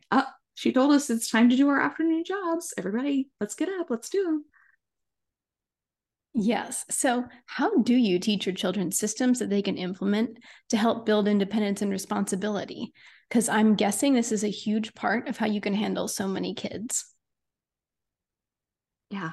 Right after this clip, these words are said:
Speaker 1: I think that setting really clear expectations. So getting really clear on what I want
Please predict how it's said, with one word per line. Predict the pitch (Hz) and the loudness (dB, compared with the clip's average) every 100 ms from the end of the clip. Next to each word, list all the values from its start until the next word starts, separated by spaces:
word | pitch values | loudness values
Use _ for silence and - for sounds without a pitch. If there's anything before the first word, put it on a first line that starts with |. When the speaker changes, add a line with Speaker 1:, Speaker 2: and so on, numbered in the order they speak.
| - | -10
Speaker 1:
I | 196 | -8
think | - 254 - | 2 2 2
that | 240 - | -4 -4
setting | 180 180 | -2 0
really | 170 175 | 0 0
clear | - 160 | -2 -4
expectations. | - - - - 143 143 - | -4 -8 -8 -6 -6 -6 -6
So | - 175 | -2 0
getting | 170 151 | 2 2
really | 156 190 | 2 0
clear | - 175 170 - | 0 0 0 -2
on | 165 | -2
what | 151 | -2
I | 156 | -2
want | 202 233 - | -2 -2 -4